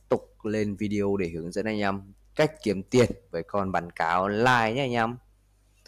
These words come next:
Thì vốn của mình hôm nay đó là bảy mươi ba củ. Hy vọng hôm nay sẽ kiếm được, ừ, tầm năm mười củ gì đó anh em nhá.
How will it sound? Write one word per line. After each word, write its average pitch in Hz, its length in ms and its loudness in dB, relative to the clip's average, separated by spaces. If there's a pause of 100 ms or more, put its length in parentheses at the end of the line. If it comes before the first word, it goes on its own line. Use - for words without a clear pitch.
(640)
Thì 101 140 -4
vốn 104 280 0
của 127 60 -2
mình 107 180 -2
hôm 113 220 -4
nay 120 260 2
đó 110 80 2
là 104 460 2 (2000)
bảy 110 280 -2
mươi 90 120 -6
ba 135 320 2 (120)
củ. 95 460 0 (460)
Hy 117 120 -4
vọng 117 200 2
hôm 110 100 -6
nay 107 120 0
sẽ 101 140 -6 (120)
kiếm 101 160 -2
được, 104 260 -10
ừ, 92 400 -10 (880)
tầm 92 240 -6
năm 120 220 2
mười 110 140 4
củ - 460 2
gì 101 160 -2
đó 92 200 2
anh 120 140 2
em 113 160 2
nhá. 131 120 2